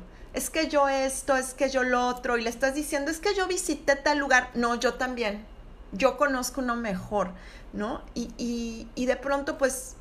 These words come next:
obviamente, dices, "Chispas, dime de qué presumes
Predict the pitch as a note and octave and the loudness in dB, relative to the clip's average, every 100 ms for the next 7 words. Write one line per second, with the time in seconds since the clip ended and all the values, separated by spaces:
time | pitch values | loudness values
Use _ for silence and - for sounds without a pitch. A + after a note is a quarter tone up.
0 | - B3+ C#4+ D4 D4 C4+ B3+ C#4 D4 - | 0 2 4 4 2 2 2 0 -2 -10
1 | G#3+ G#3+ G#3+ G3+ - D4 D#4 - F3 F#3 | -8 -6 -6 -8 -4 -2 -2 0 0 0
2 | - - - - - - - - G#3+ A3 | -6 -16 -18 -18 -18 -18 -14 -4 -2 0
3 | A#3+ A#3 G3 G#3+ A#3+ D4+ B3 A3+ C#4 | -2 -4 -4 -2 0 0 0 0 -2